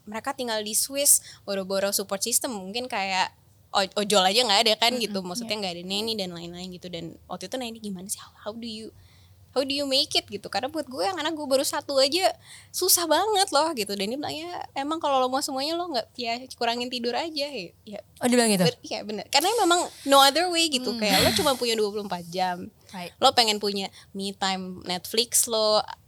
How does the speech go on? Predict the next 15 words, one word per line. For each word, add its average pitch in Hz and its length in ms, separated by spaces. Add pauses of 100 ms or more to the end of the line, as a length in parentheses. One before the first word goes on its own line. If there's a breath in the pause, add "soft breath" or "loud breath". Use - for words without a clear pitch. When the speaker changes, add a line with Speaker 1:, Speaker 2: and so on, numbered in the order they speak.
Speaker 1:
tapi 202 240
lo 220 140
nggak 208 180
mau 196 140
ngurangin 185 320
waktu 180 220
buat 175 220
anak 190 380
lo, 196 480 (100)
tapi - 260
lo 226 420 (180)
pengen 190 300
megang 190 320
anak 180 240
lo 180 420